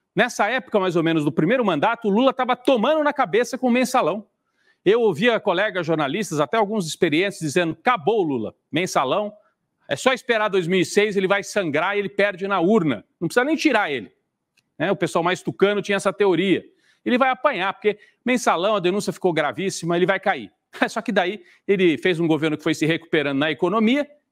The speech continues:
e foi reeleito em dois mil e seis, derrotando, inclusive,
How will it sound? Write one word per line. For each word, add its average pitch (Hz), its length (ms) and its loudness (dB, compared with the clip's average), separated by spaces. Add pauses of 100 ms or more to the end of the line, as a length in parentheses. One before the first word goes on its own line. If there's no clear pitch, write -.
(140)
e 233 80 -2
foi 247 340 0
reeleito 185 680 0 (260)
em 180 140 0
dois 165 200 2
mil 165 140 2
e 175 60 0
seis, 127 460 -4 (160)
derrotando, 147 480 0
inclusive, 143 640 0